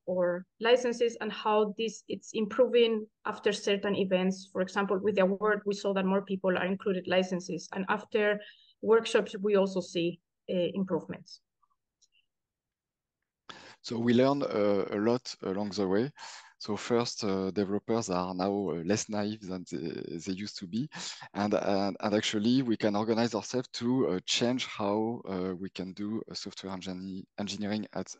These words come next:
Speaker 2: at Airbus. Uh, it was really a, a great success, uh, for us.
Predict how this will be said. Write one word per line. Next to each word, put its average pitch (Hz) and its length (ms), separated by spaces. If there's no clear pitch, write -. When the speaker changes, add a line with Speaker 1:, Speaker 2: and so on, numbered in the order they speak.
Speaker 2:
at 95 140
Airbus. - 420
Uh, - 160
it 85 200
was 95 240
really 113 300
a, 92 320
a 90 200
great 113 240
success, - 560
uh, 90 380
for 95 300
us. - 140